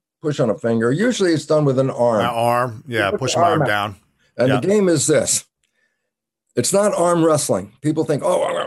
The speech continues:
Speaker 1: I say, "No, no." The idea is this. You have to keep focus. You, you make a statement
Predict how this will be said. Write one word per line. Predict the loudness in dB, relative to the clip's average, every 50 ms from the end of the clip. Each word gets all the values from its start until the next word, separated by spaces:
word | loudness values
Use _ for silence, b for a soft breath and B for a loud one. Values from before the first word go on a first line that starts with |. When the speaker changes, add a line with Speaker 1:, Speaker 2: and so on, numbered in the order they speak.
| -8 -8 -6 -4 -4 -4 -4 -4 -6 -6 -8 -6 -4
Speaker 1:
I | -2
say, | -2 -2 -2 0
"No, | 0 0 0
no." | 2 2 2 0 0 -2 _ -8
The | -4 0 0
idea | 0 0 0 0 0 2 2
is | 0 0 0
this. | 0 0 0 0 0 -4 -8 _ _ _ _ _ _ _ _ _
You | -2 -2 0
have | 0 0 -2
to | -4 -8
keep | -6 -4 -4 -4 -4
focus. | -4 -4 -2 -2 -2 -2 -2 -4 -4 -4 -6 -10 -12 _ _ -4
You, | -2 -2 -2 -2
you | -2 0 0 2
make | 2 2 0 0
a | -2 -4
statement | -4 -4 -2 0 0 0 0 -2 -4 -6 -6 -8